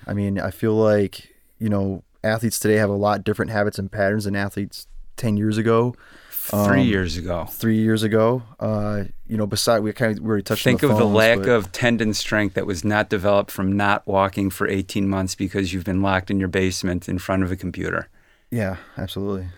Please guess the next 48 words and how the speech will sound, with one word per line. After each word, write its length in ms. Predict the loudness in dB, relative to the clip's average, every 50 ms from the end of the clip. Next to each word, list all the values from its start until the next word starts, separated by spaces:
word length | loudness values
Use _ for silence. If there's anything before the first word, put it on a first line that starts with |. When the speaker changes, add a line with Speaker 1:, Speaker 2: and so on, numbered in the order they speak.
| _ _
Speaker 2:
We 100 | 0 2
saw 280 | 2 4 4 6 6 6
that 360 | 6 6 6 6 4 2 0
coming 300 | -2 -2 0 2 2 2
out 160 | 2 2 0
of 80 | 0 0
track 300 | 2 4 4 4 4 2
season 320 | 0 -2 -2 0 0 2 2
last 360 | 4 4 4 4 4 0 -2
year 140 | -2 0 0
where 480 | 2 2 2 4 4 2 2 0 -2 -4 -10 -16 -16 -16 -16 -16 -18 -20 -20 -16 -4 0
we 120 | 4 4
were 120 | 6 6 6
locked 260 | 6 6 4 4 2
down 260 | 2 2 4 4 4
a 40 | 4
year, 340 | 2 4 4 4 4 4 4
and 220 | 2 2 2 2
then 480 | 2 2 2 2 2 0 0 -2 -4 -6
the 80 | -4 2
lovely 260 | 4 4 4 4 2 -2
state 260 | -2 2 2 2 2
of 80 | 4
Illinois 340 | 2 2 2 2 2 2 2
gave 220 | 2 2 0 0 0
us 160 | 0 0 0
a 280 | 0 0 2 0 -2 -4
seven-week 580 | -4 -2 2 2 4 4 4 2 2 2 0
season 460 | -2 -2 0 0 0 0 0 0 2 2
in 160 | 2 2 2
June 440 | 0 0 0 2 2 2 0 0 0
last 400 | 0 0 0 0 -2 -4 -4 -2
year, 280 | 0 0 0 0 -4 -8 -14 -20 -20 -20 -20 -10
but 120 | -4 0 2
we 160 | 4 4 6
had 160 | 6 4 4
to 60 | 4 4
deal 200 | 4 6 6 6
with 180 | 6 4 4
kids 200 | 2 0 2 2
that 140 | 2 0 -2
hadn't 420 | 0 2 4 4 4 4 4 2 2
done 180 | 2 2 2
anything 540 | 2 2 2 0 0 -2 -2 -2 -2 -2 -2
for 220 | -2 -4 -4 -2
an 60 | -2 -2
entire 440 | -4 -4 -4 -2 0 0 0 0
year. 560 | 0 -2 -2 -2 -2 -4 -4 -6 -8 -14 -18